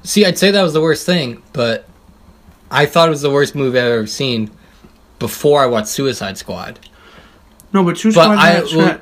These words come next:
Speaker 2: like, yeah, that had good parts.
Speaker 1: No, the problem with Suicide
Speaker 2: It
Speaker 1: Squad
Speaker 2: did.
Speaker 1: is it, it doesn't feel like a movie.
Speaker 2: No, but it had good parts.
Speaker 1: It didn't.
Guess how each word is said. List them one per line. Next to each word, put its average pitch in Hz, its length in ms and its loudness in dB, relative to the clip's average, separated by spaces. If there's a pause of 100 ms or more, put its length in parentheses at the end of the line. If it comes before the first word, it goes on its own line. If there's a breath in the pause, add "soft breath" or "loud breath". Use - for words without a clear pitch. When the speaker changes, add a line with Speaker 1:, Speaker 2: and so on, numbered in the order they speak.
Speaker 2:
like, 175 120 0
yeah, 180 140 2
that 185 120 0
had 185 220 -2
good 160 180 -4
parts. 123 400 -6 (240)
Speaker 1:
No, 131 460 0
the 127 80 -4
problem 175 320 4
with - 80 -4
Suicide 143 340 0
Speaker 2:
It 214 80 8
Speaker 1:
Squad 214 200 8
Speaker 2:
did. 151 120 0
Speaker 1:
is 127 140 -4
it, 110 280 -8
it 123 220 -10
doesn't 143 280 0
feel 143 200 -2
like 131 160 0
a 117 60 -4
movie. 110 500 -4 (100)
Speaker 2:
No, 185 300 4
but 165 140 -2
it 165 40 0
had 170 220 0
good 165 200 -2
parts. 175 420 0
Speaker 1:
It 143 120 -2
didn't. 107 360 -2